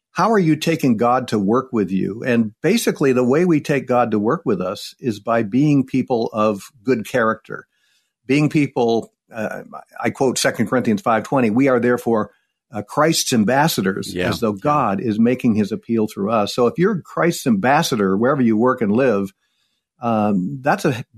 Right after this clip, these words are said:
Speaker 1: big responsibility to demonstrate the values and the integrity and the justice and the love of Christ to your coworkers.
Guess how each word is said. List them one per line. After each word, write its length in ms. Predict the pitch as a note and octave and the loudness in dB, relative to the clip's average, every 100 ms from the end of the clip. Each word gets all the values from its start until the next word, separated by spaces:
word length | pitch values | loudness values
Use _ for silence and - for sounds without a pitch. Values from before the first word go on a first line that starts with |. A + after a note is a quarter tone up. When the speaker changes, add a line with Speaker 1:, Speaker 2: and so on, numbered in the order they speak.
| - | -6
Speaker 1:
big 160 | - G3 | 0 2
responsibility 960 | E3+ - D3+ - G#2+ C#3+ E3 A2+ G#2 G#2 | 2 2 0 0 0 0 0 2 0 0
to 220 | - A2+ | -2 -2
demonstrate 920 | G#2 C3 D#3 E3 - - G#2 G2+ - | -2 0 2 2 0 -2 -2 -2 -2
the 100 | A2 | -4
values 720 | A#2+ A#2+ C3 A#2 A#2 A2+ - | 0 2 2 4 2 0 -2
and 140 | A2 | 0
the 80 | G#2+ | 0
integrity 540 | G#2 - A2+ A2 G#2+ G#2+ | -2 -2 -2 0 0 0
and 120 | G2+ | -2
the 60 | |
justice 520 | G2 A2+ A2 A2 A2+ A2 | -2 -2 -2 -4 -6 -2
and 100 | G2 | -2
the 60 | |
love 220 | G#2 A2 G2+ | 2 0 0
of 120 | - | -4
Christ 400 | G#2+ G2+ G2 - | -2 -2 -4 -6
to 80 | G2 | -8
your 120 | F#2+ | -6
coworkers. 640 | - G2+ G2+ F#2 F#2 - | -2 0 0 -2 -8 -10